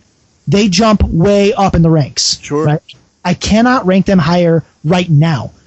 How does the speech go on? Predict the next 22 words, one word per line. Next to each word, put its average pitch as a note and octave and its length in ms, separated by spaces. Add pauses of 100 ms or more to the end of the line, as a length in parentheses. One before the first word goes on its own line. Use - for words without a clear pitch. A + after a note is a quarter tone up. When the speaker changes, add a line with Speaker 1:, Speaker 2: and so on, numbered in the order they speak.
(160)
Speaker 2:
Hmm. B2 80
Speaker 1:
but F3 240 (300)
they're C#4 180
at G3 220
least E3 760 (240)
in F3 440 (300)
the F#3 100
tier, F3+ 420
you G3 140
know, E3 60
in F#3 140
tier G3+ 220
five D3+ 560
if F3+ 140
one G3 120
of F3+ 60
them F3 140
wins E3+ 180
the F3 140 (100)
full F3 220
time E3 160
job, F3 260